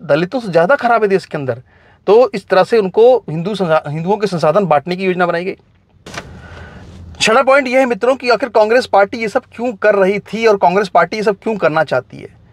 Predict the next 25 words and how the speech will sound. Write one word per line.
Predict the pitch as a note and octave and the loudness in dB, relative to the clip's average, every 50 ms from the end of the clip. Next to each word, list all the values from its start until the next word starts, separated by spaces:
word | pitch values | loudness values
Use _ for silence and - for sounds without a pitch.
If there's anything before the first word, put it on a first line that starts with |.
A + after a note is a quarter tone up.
| _ _ _ _ _ _ _ _ | _ _ _ _ _ _ _ _
कांग्रेस | - F3 F3+ G#3+ B3+ A#3+ | 0 2 4 2 2 0
पार्टी | - - F3+ F3+ F3+ A3+ A#3 B3 B3+ B3+ - _ | 2 2 0 0 0 -4 -8 -8 -8 -10 -14 _
मुसलमानों | - D#3+ D3+ - F#3 F#3 F#3+ F3+ G3 A3 A#3 A#3+ A#3+ A#3 | -14 -8 -4 -2 0 2 2 2 2 2 0 0 0 -2
का | - - - G#3 | -6 -4 0 0
इतना | G#3 G3 - G3 G#3+ | 0 0 0 0 2
ज़्यादा | G#3+ G3 F#3+ G#3+ | 4 4 4 4
सुस-, | G3+ - G#3 - - - | 2 0 -6 -10 -8 -10
तुष्टिकरण | - D#3+ - - A#3+ G3+ - G3 G3+ G3 | -10 -10 -10 -10 -8 -2 0 0 0 0
इसलिए | E3 - A3 A#3+ | 0 -2 -4 -2
करना | - F3+ E3+ F3 | -2 -2 -2 -2
चाहती | E3 - D#3 D3+ - F#3+ | 0 0 0 0 -2 -8
है | G#3+ | -10
क्योंकि | G3+ - G3 G3 A#3+ | -6 -6 -6 -6 -4
उसको | A#3+ G3+ F#3+ - - | -4 -4 -4 -2 -4
लगता | A3+ G3+ G3 - - | -4 -4 -2 0 0
है | A3 B3 | -2 0
कि | - - | -2 -4
उसको | G3+ - - A3+ | -4 -2 -2 -4
मुसलमान | G#3+ G3 F#3 - F3+ F3 F#3 G3 G3+ | -4 -4 -4 -4 0 2 2 2 2
अब | G3+ F3 | 2 0
वोट | D3+ D#3 F#3+ G#3 G3+ | 2 0 0 2 0
नहीं | E3+ D3 C#3 | -2 -4 -4
दे | C3 C3+ | -4 -6
रहा | C3 C3+ - | -6 -4 -6
है। | - - | -6 -6